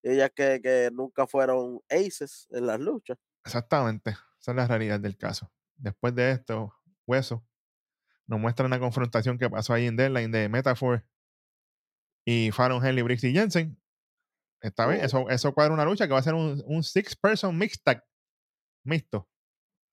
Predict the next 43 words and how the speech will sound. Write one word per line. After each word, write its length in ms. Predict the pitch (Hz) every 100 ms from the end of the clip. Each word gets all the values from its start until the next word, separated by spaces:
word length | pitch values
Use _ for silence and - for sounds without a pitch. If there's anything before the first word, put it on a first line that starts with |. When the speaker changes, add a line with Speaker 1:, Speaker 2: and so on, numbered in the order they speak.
| -
Speaker 2:
seis 140 | 139
personas 320 | 139 131 131
mixto. 360 | 123 113 - - _ _ _ -
Speaker 1:
Sí, 300 | 120 113 -
y 80 | 113
la 140 | 117 113
que 180 | 117
compite 520 | 107 113 - 117 139 135
de, 580 | 135 131 123 113 101 - _ _ _ _ _ _
de 120 | 117 120
las 200 | 120 110
nenas 420 | 123 120 120 113
de, 520 | 120 117 113 110 107
de 160 | 104 110
Metaphor 640 | 120 127 117 - 170 175
sería 300 | - 110 113
Lash 240 | 120 117 -
Legend. 280 | 98 73 - _ _ _
Speaker 2:
Sí, 120 | 117
señor. 240 | 117 110 101
Ya 120 | 110 107
que 60 |
ahora 140 | 123 135
todavía 200 | 135 131
está 760 | 120 135 131 123 113 107 104 -
de 140 | 120
ballet 300 | 123 135 196
porque 240 | 139 113 110
está 360 | 95 120 135
mejorándose, 580 | 131 127 127 160 156 127
obviamente. 380 | 120 123 180 175
No 120 | 120
podemos 460 | 117 127 127 120 107
ponerla 420 | 101 120 127 120 113
a 40 |
arriesgarse 440 | 120 113 139 139
que 100 | 127
se 100 | 123
lastime 340 | 117 117 156 143
otra 140 | 131
vez, 80 | 185
porque 140 | 139 120
imagínate. 460 | 120 123 110 104